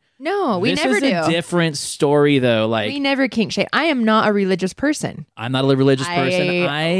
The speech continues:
Speaker 2: either.
Speaker 1: I was for a hot second in my life, but I am not a religious person. I am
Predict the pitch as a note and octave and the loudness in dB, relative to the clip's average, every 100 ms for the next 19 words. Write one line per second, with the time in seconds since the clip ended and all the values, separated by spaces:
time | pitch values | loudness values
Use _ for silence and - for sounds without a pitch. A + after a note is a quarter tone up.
0 | G3 E3+ D3+ C3+ B2+ A#2 A2 A3+ G#3 A#3 | 2 2 2 2 2 0 0 -2 0 0
1 | A3 - D4+ B3+ F#3 G3+ F#3+ F#3 F#3 - | 0 0 0 0 0 2 2 2 0 -2
2 | E3+ F3+ F3+ F#3 F#3 F#3+ G3+ F3+ F3 F3 | -2 0 0 2 4 4 4 2 2 -2
3 | - F3+ E3+ D#3 - F3 F#3 G3+ - F3+ | -4 -4 -4 -8 -4 -2 0 -2 0 0
4 | F3 E3 D#3+ | 0 0 -4